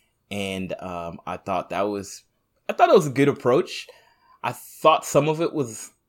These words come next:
interesting, and I hope we'll definitely talk about that. And, um, yeah, I just like the premise overall. I, I wish I, I wish there was, like, more about this A U, the U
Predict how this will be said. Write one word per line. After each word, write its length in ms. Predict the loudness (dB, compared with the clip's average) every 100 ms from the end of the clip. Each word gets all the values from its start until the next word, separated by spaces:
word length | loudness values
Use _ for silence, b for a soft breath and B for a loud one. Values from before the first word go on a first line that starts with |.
| _ -8
interesting, 580 | -4 -4 -6 -4 -4 -4
and 80 |
I 60 | -4
hope 160 | -6 -8 -14
we'll 220 | -8 -4
definitely 280 | -4 -4 -4
talk 140 | -4
about 160 | -4 -4
that. 220 | -4 -4 B B B B _ -4
And, 380 | -2 0 0 -2
um, 640 | -2 -2 0 -2 -6 -10 -14 _ _ _ -20 0
yeah, 180 | 4 4
I 40 |
just 220 | 2 4
like 160 | 4 4
the 80 | 0
premise 480 | 2 2 0 -6 -8
overall. 520 | -4 2 2 2 -4 -12
I, 160 | -10 -6
I 160 | -6
wish 260 | -4 -4 -2
I, 240 | -2 -2 -6 -4
I 60 |
wish 180 | 0 0
there 60 | 2
was, 100 | 2
like, 120 | 0
more 320 | 0 0 2 2
about 360 | 2 -2 -2
this 320 | -10 -10 -14 _ _ _ _ _ -4
A 80 | 0
U, 720 | 0 -2 -2 -4 -6 -10 -14 -14
the 260 | -6 -4
U 480 | -2 -2 -2 -2 -6